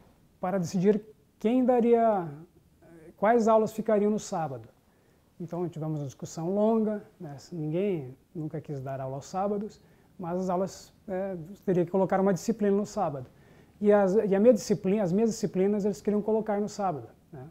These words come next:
Uma, uma das disciplinas. E eu não queria. E toda a reunião voltava pra mim, né? Aula ao sábado, aos sábados.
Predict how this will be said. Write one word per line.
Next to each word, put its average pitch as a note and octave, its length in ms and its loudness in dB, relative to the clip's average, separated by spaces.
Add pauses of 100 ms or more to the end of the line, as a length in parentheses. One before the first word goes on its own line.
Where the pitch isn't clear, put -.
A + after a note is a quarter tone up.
(140)
Uma, D#3 280 -8
uma F3+ 240 -6
das D3+ 140 -6
disciplinas. C3 580 -14 (640)
E D3 200 -10
eu G3+ 640 -8 (760)
não E3+ 260 -6
queria. G#3 440 2 (360)
E F#3 80 -12
toda A#3+ 300 2
a - 20 4
reunião A3+ 540 2
voltava A3 420 4
pra A#3 180 2
mim, G#3 180 2
né? D#3+ 100 -2
Aula D3+ 220 -4
ao E3+ 80 -8
sábado, C3 380 -12 (420)
aos C#3 160 -14
sábados. B2+ 500 -14